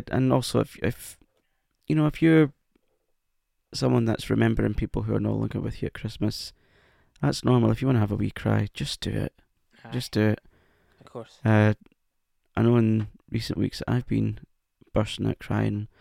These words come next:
Speaker 1: not just because of grief, but 'cause of various things. But yeah, Jay's yawning. You've been working very hard, haven't
Speaker 2: Yeah,
Speaker 1: you, love?
Speaker 2: I've been on for fifteen days in a straight.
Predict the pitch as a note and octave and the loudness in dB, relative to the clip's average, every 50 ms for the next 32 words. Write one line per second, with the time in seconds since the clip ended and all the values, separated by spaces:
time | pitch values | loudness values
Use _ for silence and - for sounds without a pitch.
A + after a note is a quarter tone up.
0 | - - _ - - D3 C#3 B2+ - A2+ - - - - _ - - - - - | -20 -20 _ -6 -2 -2 -2 0 -2 -4 -6 -8 -14 -20 _ -12 -12 -8 -6 -6
1 | - - G2+ - A2+ A2 - - - - - - G#2+ G#2 G2+ - - A2+ G#2+ A2 | -6 -4 -2 0 0 -2 -2 -2 -6 -8 -6 -6 -6 -6 -4 -2 -2 0 0 0
2 | G#2+ G#2+ - - G#2+ A2 G#2+ G#2+ G#2+ G#2+ - - - G#2 G2+ - - - - - | -2 -4 -4 -4 -4 -4 -4 -4 -6 -10 -14 -14 -10 -6 -6 -6 -8 -10 -16 -20
3 | _ - - _ _ _ _ _ - - _ _ _ _ _ _ _ _ _ _ | _ -20 -20 _ _ _ _ _ -20 -20 _ _ _ _ _ _ _ _ _ _
4 | _ _ _ _ _ - - _ _ _ _ _ _ _ - A2+ G#2+ G#2+ - - | _ _ _ _ _ -20 -20 _ _ _ _ _ _ _ 0 2 2 2 2 2
5 | A2 A2+ A2 G#2+ - A#2 A2+ A2 A2 A2 A2 A2+ - A#2+ A2+ A2 A2 G#2+ - - | 2 2 2 2 2 4 4 4 4 4 2 2 2 2 2 2 2 0 0 0
6 | A2 A2+ G#2+ G#2+ G#2 G#2 G#2+ G#2+ - - A2 G#2+ G#2+ - G#2+ G#2+ G#2+ G#2 - A#2 | 0 2 2 2 2 2 0 0 -2 -2 -4 -2 -2 0 0 0 0 0 -2 -4
7 | B2 B2 B2 B2 - - B2 - - C3 - - - B2+ C3 B2+ B2+ B2+ B2 A#2+ | -8 -12 -12 -14 -16 -20 -20 -20 -20 -20 -20 -18 -18 -16 -16 -16 -16 -16 -16 -16
8 | - B2 A#2 A#2 - - - B2+ B2 B2 - | -16 -16 -16 -16 -18 -18 -18 -18 -18 -18 -20